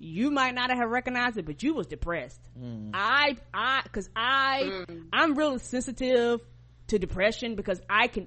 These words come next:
Speaker 1: easily fall into it. Like, like, like, I, I, I know the signs of it.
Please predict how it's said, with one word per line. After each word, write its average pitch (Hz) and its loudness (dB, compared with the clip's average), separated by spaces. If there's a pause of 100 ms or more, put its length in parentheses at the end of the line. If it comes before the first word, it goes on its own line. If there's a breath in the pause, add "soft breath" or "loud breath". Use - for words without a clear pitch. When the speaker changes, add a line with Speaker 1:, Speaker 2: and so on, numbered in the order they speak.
(140)
Speaker 1:
easily 214 -2 (520)
fall 226 6
into 175 -4
it. - -14 (420)
Like, 165 -2
like, 165 -4
like, 165 -4
I, 185 -2 (120)
I, 196 0
I 202 0
know 202 2
the 170 -2
signs 202 -4
of 214 0
it. 214 0